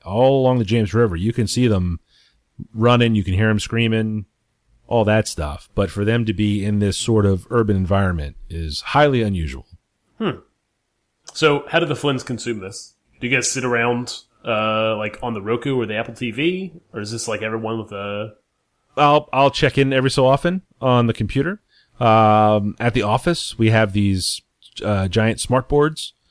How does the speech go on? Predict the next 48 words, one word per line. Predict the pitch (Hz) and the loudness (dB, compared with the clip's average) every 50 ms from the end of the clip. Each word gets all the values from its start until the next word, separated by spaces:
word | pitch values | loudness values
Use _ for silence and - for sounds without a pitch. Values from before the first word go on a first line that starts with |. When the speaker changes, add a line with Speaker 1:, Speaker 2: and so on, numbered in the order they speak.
| _ _ _ _ _ | _ _ _ _ _
Speaker 1:
which | _ 110 107 - | _ -4 0 2
are | 113 107 104 104 104 101 101 101 101 | 4 4 6 6 4 4 4 4 2
the | 95 98 | 2 0
sort | - - 117 104 104 | 2 2 2 2 2
of | 92 - | 0 0
touch | - - 117 110 - - - - - - - _ | 0 2 2 2 0 -2 -6 -6 -8 -10 -14 _
surface | _ - - 123 113 - 120 110 - - - - - - _ _ _ _ _ _ _ _ _ _ _ _ _ _ _ - | _ 2 2 2 4 4 0 0 0 -2 -4 -6 -6 -10 _ _ _ _ _ _ _ _ _ _ _ _ _ _ _ -8
screens | - - - 123 127 123 127 131 135 139 139 - - - _ _ _ _ _ - | -6 -2 2 4 4 6 6 6 4 2 0 -2 -10 -16 _ _ _ _ _ -4
Speaker 2:
Yep. | 202 202 | 0 0
Speaker 1:
with | 110 104 - _ | 0 0 0 _
P | - 135 123 | 2 2 2
Cs | - - 120 107 | 2 2 0 2
bolted | - 123 123 131 - 131 - | 4 4 2 2 0 -2 0
to | 151 143 143 | 2 2 4
'em. | 143 147 151 147 - _ _ _ _ _ _ - | 2 0 -2 -8 -12 _ _ _ _ _ _ 0
Uh, | 113 107 98 | 2 2 2
I | 95 | 2
can | - - 107 | 2 2 4
run | 107 120 123 | 4 6 4
it | 117 101 - | 4 4 4
there | 113 117 120 127 131 | 6 6 6 6 4
and | 117 104 90 | 2 2 2
blow | 110 120 127 | 2 2 4
the | 117 117 | 2 0
thing | - - 120 113 | 2 2 2 4
up | 117 120 117 - | 4 2 2 0
to | - - 92 90 - _ _ _ _ _ _ _ | -2 -2 -2 -2 -4 _ _ _ _ _ _ _
fifty | - 151 131 - - 123 120 | -4 -4 -2 0 0 2 2
inches, | 123 123 - 131 123 - | 2 2 0 -4 -6 -4
sixty | - - - 131 - - - 120 117 | -6 -4 -4 -6 -6 -4 -2 0 0
inches. | 120 123 - 135 139 151 - - _ _ _ _ _ _ _ _ _ _ | 0 0 -2 -6 -8 -8 -10 -16 _ _ _ _ _ _ _ _ _ _
Uh, | 113 110 104 104 101 98 98 101 | 0 2 2 4 2 2 0 0
and | 95 107 104 | 0 0 0
the, | 113 - | 0 0
and | 117 113 | 0 0
the | 104 - | 0 2
picture | - - 147 - - 139 120 | 2 0 0 2 2 0 2
looks | 117 127 - - | 2 0 0 -2
pretty | - _ - - 127 127 127 120 | -6 _ 0 2 4 4 4 2
good. | 104 101 107 117 107 80 73 - | 2 4 4 4 4 2 0 -2
I | 78 | -2
mean, | 87 92 95 - | -2 -2 -4 -2
it | - 117 117 | -2 0 2
is | 123 127 117 113 | 2 2 2 0
an | 113 | 0
H | 104 110 117 - - - | 0 -2 -2 -4 -4 -2
D | 113 104 | -2 -2
picture. | - - 139 127 - - - 107 98 98 92 | 0 0 -2 -2 -2 -2 0 0 2 2 0